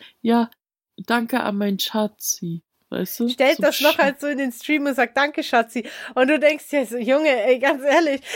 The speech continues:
Speaker 2: selbst wenn du eine Freundin hättest, die dir das gekauft hat, warum stellst du das in den Stream?“
Speaker 1: Ja.
Speaker 2: Weißt du, was ich meine? Er betont das dann auch noch so,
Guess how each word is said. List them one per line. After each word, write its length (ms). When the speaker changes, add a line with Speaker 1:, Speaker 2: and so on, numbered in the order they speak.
Speaker 2:
selbst 260
wenn 160
du 60
eine 140
Freundin 420
hättest, 380
die 80
dir 140
das 180
gekauft 360
hat, 100
warum 160
stellst 300
du 40
das 140
in 80
den 120
Stream?“ 680
Speaker 1:
Ja. 320
Speaker 2:
Weißt 220
du, 40
was 120
ich 100
meine? 200
Er 100
betont 480
das 220
dann 180
auch 260
noch 180
so, 300